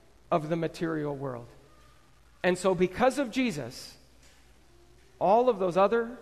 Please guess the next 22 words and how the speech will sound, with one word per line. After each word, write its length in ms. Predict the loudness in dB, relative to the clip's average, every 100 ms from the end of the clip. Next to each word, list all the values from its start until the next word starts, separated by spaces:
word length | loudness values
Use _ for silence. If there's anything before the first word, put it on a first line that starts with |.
| -18 -20 -20 -20 -20 -20
spiritual 680 | -18 -4 0 0 0 0 2
building 340 | 0 0 -4
blocks 560 | -6 -6 -10 -16 -18 -20 -20 -20 -20 _
are 140 | -4 -4
completely 760 | -4 -8 -6 -6 -6 -6 -8 -18 -20 -20 -20 -18 -4
obsolete. 560 | -2 -2 -10 -10 -10 -14 -20 -20 _ _ -20 _ _ -20 -20 _ _ -20 _ _ _ _ _ _ -6
You 80 | 0
might 140 | 2
think 160 | 0 -4
of 80 | -8
it 100 | -8
this 200 | -10 -10
way. 160 | -14 -18 -20 -20 -20 -20 -20 -20 -20 -20 -4
If 60 |
you're 80 | -4
playing 220 | 0 0
catch 380 | 4 2 2 -8
with 180 | -6 -2
a, 180 | -2 -2
a 60 | -6
Frisbee 580 | -4 -6 -4 -4 -4
outside 800 | -4 -6 -8 -6 -4 -2 -4 -8